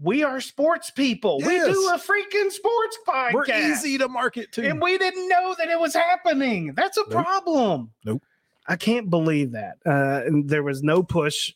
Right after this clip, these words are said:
Speaker 1: from the marketing department. At some point, when are the S-, are the Saudi backing, uh, gonna realize that this might be a bad investment on their part?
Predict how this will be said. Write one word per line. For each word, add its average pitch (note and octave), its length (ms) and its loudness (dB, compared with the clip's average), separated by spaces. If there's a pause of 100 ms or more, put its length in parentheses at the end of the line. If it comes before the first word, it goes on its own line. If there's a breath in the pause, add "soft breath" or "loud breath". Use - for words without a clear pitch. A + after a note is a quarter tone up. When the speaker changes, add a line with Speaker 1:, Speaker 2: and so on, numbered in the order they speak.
Speaker 1:
from C#3+ 200 -4
the C3+ 80 0
marketing C3 460 0
department. B2+ 520 -2 (480 loud breath)
At D3+ 200 -2
some F#3+ 360 0
point, E3 500 2 (600)
when D3 380 2
are G3+ 100 2
the F3 80 2
S-, - 300 -4
are C#3+ 200 2
the C3 140 -4
Saudi E3 480 2
backing, C#3+ 640 0
uh, B2+ 560 -2 (380)
gonna C#3 260 0
realize C3+ 640 0
that C3 180 -4
this D3 180 0
might D#3+ 380 0
be D#3 160 2
a C3+ 80 2
bad C#3 400 0
investment B2+ 640 0
on A#2 160 -2
their C3 180 0
part? A2 400 -6